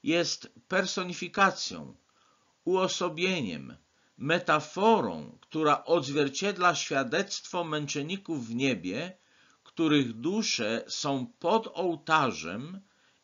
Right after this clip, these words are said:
i wołają o pomstę do Boga. Księga Objawienia, szósty rozdział, dziewiąty werset.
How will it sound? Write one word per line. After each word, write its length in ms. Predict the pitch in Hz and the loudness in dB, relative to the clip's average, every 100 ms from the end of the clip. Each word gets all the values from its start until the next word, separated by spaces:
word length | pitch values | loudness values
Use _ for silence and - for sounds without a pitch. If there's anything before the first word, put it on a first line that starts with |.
| - | 2
i 100 | 147 | 2
wołają 680 | 123 127 135 190 170 170 - | 4 2 4 4 2 -2 -4
o 120 | 147 | -6
pomstę 640 | - 113 95 - 101 98 | -2 -4 -4 -8 -8 -8
do 120 | 90 107 | -6 -4
Boga. 500 | 117 117 80 69 - _ _ _ _ _ _ _ _ _ _ _ - _ _ _ _ _ _ _ | -2 -2 -4 -8 -10 _ _ _ _ _ _ _ _ _ _ _ -20 _ _ _ _ _ _ _
Księga 380 | - 170 160 143 | -6 -2 4 6
Objawienia, 960 | 139 123 127 117 135 123 92 92 170 - | 8 8 6 6 6 6 4 4 4 2
szósty 460 | - 147 139 - 120 | -2 -2 -4 -2 2
rozdział, 520 | 107 101 107 107 95 | 2 0 0 0 0
dziewiąty 520 | 98 104 98 95 101 | -4 -2 -2 -4 -4
werset. 560 | 117 123 - - - | -2 -2 -2 -8 -14